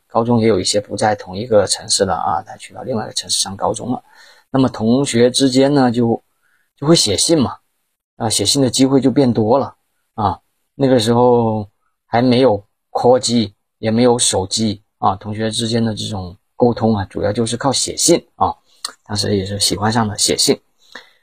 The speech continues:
嗯，啊，那个还要去买专门的这种信封、信纸，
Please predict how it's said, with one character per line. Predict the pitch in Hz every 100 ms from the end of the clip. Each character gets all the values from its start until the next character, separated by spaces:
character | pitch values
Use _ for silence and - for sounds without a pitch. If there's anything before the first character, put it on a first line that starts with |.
| _ -
嗯， | 101 98 92 90 87 _ _ _ _ _ _ _ _ _ _ _ -
啊， | - 107
那 | 101 113
个 | 104 85 87 - _ _ _ _ _
还 | 92
要 | 104
去 | - 95
买 | 95 98
专 | - 113
门 | 104 101
的 | 101
这 | 104
种 | 98 101 -
信 | - 127 110
封、 | - 110 110 101 - -
信 | - 131 101
纸， | -